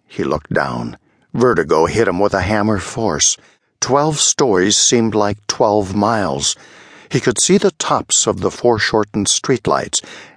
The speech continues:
a few toy-like cars turning at the intersection. His mind whirled. His head swam with terror. The ledge he was on seemed only a few inches wide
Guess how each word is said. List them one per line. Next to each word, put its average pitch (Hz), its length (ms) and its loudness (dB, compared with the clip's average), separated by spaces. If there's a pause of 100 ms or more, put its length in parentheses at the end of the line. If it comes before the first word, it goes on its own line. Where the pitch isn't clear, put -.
(100)
a 92 60 0
few 104 400 0
toy-like 95 600 2
cars - 640 -2
turning 87 340 -2
at 76 100 -4
the 98 140 0
intersection. 90 760 -4 (540)
His 107 220 0
mind 78 500 -2 (160)
whirled. 71 440 -2 (260)
His - 180 0
head 110 240 0
swam 90 560 0
with 82 160 -6
terror. 85 480 -4 (760)
The 139 100 0
ledge 165 260 2
he 120 80 2
was 92 240 2
on 80 240 2
seemed 104 320 0
only 117 260 2
a 117 80 2
few 113 240 0
inches 104 380 0
wide 92 460 0